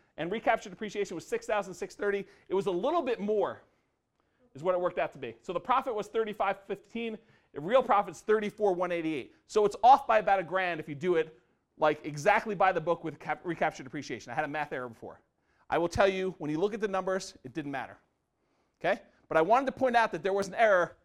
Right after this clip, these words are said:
but it's close enough. It's within a thousand bucks. Does everyone agree? Is that a problem for anybody? Anyone's like, "Oh, no, James, you're off by a thousand dollars. I'm outta here." Okay.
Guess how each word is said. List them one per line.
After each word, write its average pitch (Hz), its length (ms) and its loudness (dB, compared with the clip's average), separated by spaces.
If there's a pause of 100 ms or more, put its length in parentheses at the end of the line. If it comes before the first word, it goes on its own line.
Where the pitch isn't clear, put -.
(440)
but 165 100 4
it's 190 140 0
close 208 400 0
enough. 165 280 -4
It's - 140 -16
within 165 160 -6
a 160 60 -4
thousand 151 320 -4
bucks. 113 300 -10
Does - 680 -14
everyone 196 240 2
agree? 202 220 2
Is - 840 -20
that 170 120 6
a - 20 -4
problem 190 240 4
for 202 80 0
anybody? 202 400 2
Anyone's 165 220 -6
like, 160 140 -4
"Oh, 170 180 4
no, 156 160 -2
James, 135 220 -8
you're 151 80 -4
off 139 80 -6
by 156 80 -4
a - 20 -10
thousand 135 240 -6
dollars. 120 220 -6
I'm 127 80 -12
outta 120 120 -12
here." 104 140 -18 (800)
Okay. 156 200 0